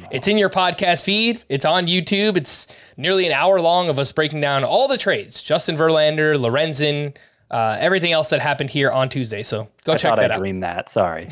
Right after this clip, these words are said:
Speaker 1: <laughs> You might be. It's been a long season. It's been a very long day, Scott. Red Sox manager Alex Cora indicated,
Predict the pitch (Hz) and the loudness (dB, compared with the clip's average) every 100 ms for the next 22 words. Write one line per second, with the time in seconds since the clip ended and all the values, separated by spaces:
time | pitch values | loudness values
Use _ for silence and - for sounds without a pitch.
0 | - 175 156 156 151 - - - - 170 | -4 -2 -2 0 -2 -4 -16 -10 -4 -2
1 | 196 247 - 123 - - 190 214 180 196 | 0 -2 -4 -8 -6 -4 0 2 4 4
2 | 208 - 202 190 160 175 156 156 160 156 | 2 2 2 2 2 0 2 4 4 4
3 | 151 123 101 - 107 - - - 135 156 | 2 0 -2 -4 -4 -6 -14 -6 -2 2
4 | 185 233 247 220 202 208 208 196 190 - | 2 2 0 0 0 0 0 2 2 2
5 | 185 190 - 196 190 175 170 160 156 | 0 0 0 2 2 2 0 0 -2